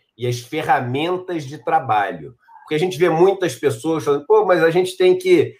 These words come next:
é, estudar filosofia, história, não sei o quê." Isso é super importante. Mas aí você chega e pega e dá um, um super gás nessas coisas, e aí você não sabe mexer num Excel, você não sabe falar uma outra língua, tipo um inglês ou um, sei lá, um espanhol, hoje em dia até um chinês.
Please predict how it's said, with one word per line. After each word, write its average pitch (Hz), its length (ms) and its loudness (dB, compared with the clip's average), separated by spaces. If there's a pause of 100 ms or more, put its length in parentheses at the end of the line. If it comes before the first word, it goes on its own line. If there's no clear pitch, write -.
(220)
é, 147 560 2 (160)
estudar 160 560 2
filosofia, 165 640 -4
história, 165 560 0
não 131 80 -4
sei 127 160 -6
o - 20 -12
quê." 160 80 -6
Isso 170 240 -12
é 175 60 -4
super 185 640 -4
importante. 147 920 0 (340)
Mas 156 200 0
aí 175 200 2
você 185 180 0
chega 190 460 0
e - 160 -8
pega 180 400 2
e 175 120 -4
dá 175 160 2
um, 175 280 -4
um 151 40 -2
super 185 460 -4
gás 160 240 2
nessas 156 320 -2
coisas, 190 340 2 (400)
e 170 60 0
aí 185 100 4
você 190 160 6
não 208 120 6
sabe 190 560 2
mexer 175 340 -4
num 180 260 2
Excel, 175 580 2
você 120 200 -4
não 147 100 0
sabe 165 280 -2
falar 175 200 4
uma 165 120 4
outra 170 320 2
língua, 156 420 2
tipo 120 320 -6
um - 0 -
inglês 147 680 0
ou 143 440 2
um, 120 40 -8
sei 139 160 -2
lá, 135 100 2
um 135 60 2
espanhol, 127 1040 4
hoje 147 220 2
em 143 40 -4
dia 156 140 -2
até - 120 -6
um 175 120 0
chinês. 151 920 -4